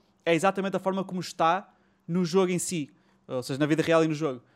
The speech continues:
Portanto, até dá para ver aqui numa print screen que eu estou a ver, o gajo está com um comando igual ao da PlayStation nas mãos. Ou seja, dá-te uma imersividade muito grande.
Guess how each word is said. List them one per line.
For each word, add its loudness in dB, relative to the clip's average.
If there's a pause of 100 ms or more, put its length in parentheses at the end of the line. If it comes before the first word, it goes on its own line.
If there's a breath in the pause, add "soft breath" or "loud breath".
Portanto, -6
até -2
dá 2
para -6
ver -2
aqui -4
numa -2
print -6
screen -6
que -10
eu -6
estou -2
a 0
ver, 0
o 0
gajo 0
está -2
com -6
um -4
comando -2
igual 0
ao 0
da -4
PlayStation -8
nas -8
mãos. -6
Ou -14
seja, -2
dá-te 4
uma -2
imersividade -2
muito -6
grande. -8